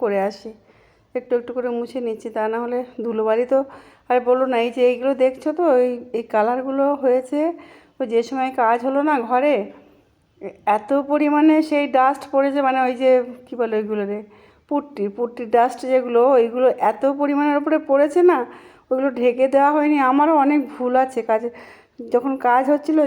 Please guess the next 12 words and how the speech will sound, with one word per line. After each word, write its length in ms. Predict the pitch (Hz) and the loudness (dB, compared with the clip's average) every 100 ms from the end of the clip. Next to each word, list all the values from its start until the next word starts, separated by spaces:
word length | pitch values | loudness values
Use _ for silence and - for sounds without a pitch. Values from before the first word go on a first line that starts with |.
| 269 | 2
সেইভাবে 300 | 269 277 285 254 | 0 2 4 4
গা 80 | 262 | 2
ছাড়া 180 | 302 285 277 | 2 2 2
দিয়ে 120 | 277 | 2
রেখেছিলাম, 580 | 277 285 311 339 311 202 170 - _ _ _ _ _ | 2 2 0 2 2 0 -6 -16 _ _ _ _ _
সেইভাবে 320 | 269 269 277 277 | 2 2 2 -2
কিছু 140 | 285 294 | -6 -2
করিনি, 340 | 285 339 339 220 214 | 2 6 6 6 4
যার 160 | 220 233 | 4 4
জন্য 160 | 269 302 330 | 4 6 6
আমার 140 | 277 262 240 | 6 4 4
এইগুলো 240 | 233 247 | 4 2